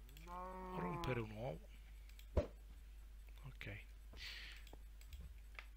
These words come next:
Quindi, eh, mi serve, quindi voglio cuocere anche quel pollo che ho trovato. Quindi la,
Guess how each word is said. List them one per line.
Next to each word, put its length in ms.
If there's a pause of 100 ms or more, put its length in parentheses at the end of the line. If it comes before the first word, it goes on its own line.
(720)
Quindi, 220 (2000)
eh, 240
mi 100
serve, 580 (440)
quindi 200
voglio 240
cuocere 380
anche 160
quel 300
pollo 280
che 100
ho 100
trovato. 680 (1000)
Quindi 240
la, 260